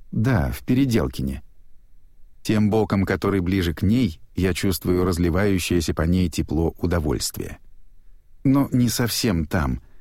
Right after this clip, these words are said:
надо уточнить, а то нехорошо. Платформа Переделкина, но по другую сторону от писателей».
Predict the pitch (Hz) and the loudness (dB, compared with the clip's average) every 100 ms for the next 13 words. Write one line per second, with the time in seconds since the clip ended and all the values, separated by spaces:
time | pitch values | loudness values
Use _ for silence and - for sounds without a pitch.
0 | - - 110 95 85 92 90 107 - 120 | -14 -2 2 4 4 2 2 0 0 2
1 | 101 - 69 67 76 80 85 95 - - | 2 0 -2 0 0 0 0 0 0 -4
2 | - - - - - - - 117 113 - | -6 -14 -20 -20 -20 -8 0 0 0 0
3 | 147 120 85 71 82 85 80 58 58 - | 2 2 2 2 0 0 0 -4 -4 -6
4 | - - - - - 139 147 139 139 135 | -6 -10 -18 -4 2 2 2 2 2 2
5 | 131 120 - 113 95 90 90 - 117 - | 2 2 0 0 0 2 0 -2 -2 -2
6 | - - - 58 | -4 -6 -8 -10